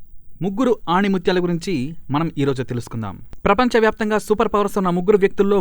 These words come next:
మొదటివాడు మిస్టర్ తీట్. సూపర్ పవర్స్ ఉన్న ఈ మిస్టర్ తీట్ మలేషియాలో ఉంటాడు. ఇతని దంతాల వల్లే ఇతను సూపర్ పవర్స్ ఉన్న వ్యక్తిగా పేరు పొందాడు. ఈ దంతాల సహాయంతో ఇతను ట్రైన్ని లాగగలడు. అందువల్ల ఇతను సూపర్ హీరోగా పేరు పొందాడు. ఇలా ఎప్పటిదాకా అతను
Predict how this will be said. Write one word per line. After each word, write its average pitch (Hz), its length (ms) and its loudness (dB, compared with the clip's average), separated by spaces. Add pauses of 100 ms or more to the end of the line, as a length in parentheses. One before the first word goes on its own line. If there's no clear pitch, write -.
మొదటివాడు 180 540 2 (240)
మిస్టర్ 202 280 -2 (200)
తీట్. 139 280 0 (500)
సూపర్ 233 280 2
పవర్స్ 220 300 2
ఉన్న 196 100 0 (140)
ఈ - 20 -2 (120)
మిస్టర్ - 280 -2 (140)
తీట్ 214 280 -6 (440)
మలేషియాలో 160 500 2
ఉంటాడు. 104 280 -6 (500)
ఇతని 233 200 2 (120)
దంతాల 202 340 2
వల్లే 220 240 2
ఇతను 190 260 -4
సూపర్ - 300 -2
పవర్స్ 180 300 -2
ఉన్న 160 160 -2
వ్యక్తిగా 160 300 -4 (100)
పేరు 135 200 -2
పొందాడు. 117 340 -4 (460)
ఈ - 20 0 (120)
దంతాల 214 260 2 (140)
సహాయంతో 190 440 0 (240)
ఇతను 196 200 0 (140)
ట్రైన్ని 185 380 0 (140)
లాగగలడు. 123 440 -2 (280)
అందువల్ల 208 340 4
ఇతను 208 260 -2
సూపర్ 220 280 0
హీరోగా 180 260 0 (100)
పేరు 143 220 0
పొందాడు. 117 320 -4 (260)
ఇలా 247 140 4 (120)
ఎప్పటిదాకా 226 500 0
అతను 214 200 -2